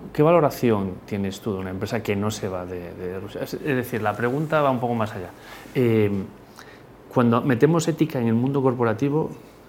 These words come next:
a veces puede chocar con el, con, cuando hablabas de, de la rentabilidad, eh,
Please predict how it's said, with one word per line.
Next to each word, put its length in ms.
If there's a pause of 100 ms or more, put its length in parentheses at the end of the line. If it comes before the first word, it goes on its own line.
(380)
a 80
veces 220
puede 320
chocar 300
con 160
el, 140 (240)
con, 280 (200)
cuando 200
hablabas 340
de, 100
de 160
la 140
rentabilidad, 840
eh, 180